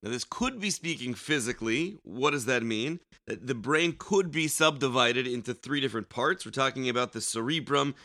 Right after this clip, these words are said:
the cerebellum, and the medulla. Additionally, it could be talking about the Kabbalistic concepts of the spheros, that the ten spheros that we've discussed before can be assigned to different areas, locations of the body.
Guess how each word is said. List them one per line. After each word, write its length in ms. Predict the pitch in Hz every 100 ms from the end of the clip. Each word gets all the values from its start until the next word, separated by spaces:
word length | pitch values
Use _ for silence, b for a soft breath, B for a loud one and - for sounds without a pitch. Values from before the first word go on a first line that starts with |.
| B
the 80 | 107
cerebellum, 680 | - 120 113 147 147 143 131
and 160 | 120
the 40 | 117
medulla. 580 | 110 104 147 117 92 - _ _ b _ _
Additionally, 920 | - 123 151 175 147 135 117 107 123 139 _ _
it 120 | 110
could 160 | - 175
be 120 | 160
talking 420 | 143 147 131 143
about 160 | 131 127
the 80 | 120
Kabbalistic 600 | 131 123 156 208 - 156
concepts 440 | 131 127 131 131
of 200 | - 123
the 60 | 123
spheros, 720 | - - 151 180 120 98 - B B _
that 220 | 120 - _ - -
the 140 | 120
ten 380 | - 143 185 190
spheros 580 | 147 - 185 170 143 131
that 60 |
we've 120 | 123
discussed 460 | 113 123 - 151 -
before 480 | 147 - 180 135 131 B _ _
can 180 | 131 147
be 140 | 160
assigned 580 | 151 - 170 170 156 147 131
to 100 | -
different 400 | 117 143 151 156 139
areas, 520 | 139 165 180 143 131
locations 640 | 117 135 170 185 - 143 127
of 300 | 143 143 135
the 160 | 120 120
body. 600 | 98 135 143 151 110 90